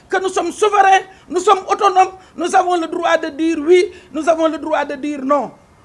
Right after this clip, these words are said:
Donc, nous rendons hommage à ce peuple. Et justement, par rapport au respect à ce peuple,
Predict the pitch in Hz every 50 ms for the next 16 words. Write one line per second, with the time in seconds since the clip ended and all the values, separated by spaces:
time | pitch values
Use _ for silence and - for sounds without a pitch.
0 | _ _ _ _ 202 226 285 302 302 302 302 254 269 262 269 277 294 294 277 277
1 | 277 277 269 262 - 269 269 277 269 277 233 196 - - 247 - - 269 - -
2 | 269 269 - - - - _ _ _ _ _ _ _ _ _ _ _ _ _ _
3 | _ _ _ _ _ _ 254 269 226 311 - - - 311 285 285 262 220 175 160
4 | - _ _ _ _ _ _ _ _ _ _ - 277 285 302 302 320 311 - 359
5 | 349 359 339 - - _ _ _ _ _ _ _ _ - 269 294 294 311 330 -
6 | - - 381 - - 277 269 - - 262 - - 277 262 262 262 -